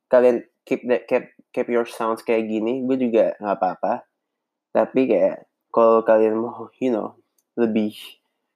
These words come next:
matepin lagi ya, kayaknya harus research lagi deh. Dan ya, tapi ya, all in all, seven out of ten, man. That's not a bad score at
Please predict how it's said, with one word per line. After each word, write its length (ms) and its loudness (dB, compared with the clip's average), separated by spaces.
matepin 480 2
lagi 320 4
ya, 160 0
kayaknya 400 2
harus 240 2
research 400 -2
lagi 320 -2
deh. 200 -8
Dan 560 2
ya, 480 2
tapi 320 0
ya, 240 2
all 160 4
in 160 4
all, 160 2
seven 400 2
out 160 4
of 240 0
ten, 240 -2
man. 320 -8
That's 160 0
not 160 -6
a 120 -2
bad 440 0
score 640 2
at 160 -6